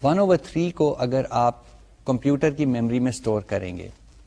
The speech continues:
دو تین چیزیں ہوں گی۔ It will be stored as, let's say, a double precision number۔ ہم کہتے ہیں x equals one over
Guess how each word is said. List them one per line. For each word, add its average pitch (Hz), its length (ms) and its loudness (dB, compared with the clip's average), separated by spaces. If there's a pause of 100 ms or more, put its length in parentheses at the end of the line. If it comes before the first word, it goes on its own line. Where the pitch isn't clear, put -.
دو 135 220 2
تین 135 260 2
چیزیں 101 280 -6
ہوں 92 260 -10
گی۔ 87 100 -16 (1040)
It 151 140 0
will 190 160 4
be 175 100 6
stored 151 400 2 (200)
as, 135 200 4 (180)
let's 147 200 2
say, 151 80 2
a 139 100 2
double 131 300 4
precision 113 440 -2
number۔ 101 280 -2
ہم 117 80 -2
کہتے 117 260 -2
ہیں 139 220 0
x - 180 -8 (100)
equals 120 380 -2
one 113 160 2
over 107 140 0